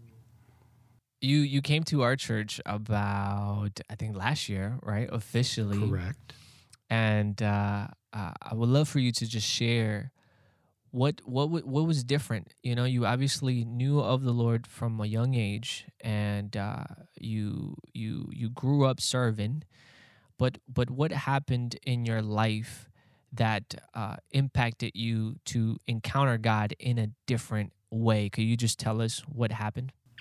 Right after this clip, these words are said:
Speaker 2: Like I mentioned before, I was married, uh,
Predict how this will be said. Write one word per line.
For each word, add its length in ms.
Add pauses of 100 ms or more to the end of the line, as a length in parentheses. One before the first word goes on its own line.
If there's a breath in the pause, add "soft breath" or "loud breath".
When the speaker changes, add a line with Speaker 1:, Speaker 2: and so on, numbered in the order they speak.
(280)
Speaker 2:
Like 260
I 40
mentioned 340
before, 500
I 80
was 220
married, 500
uh, 400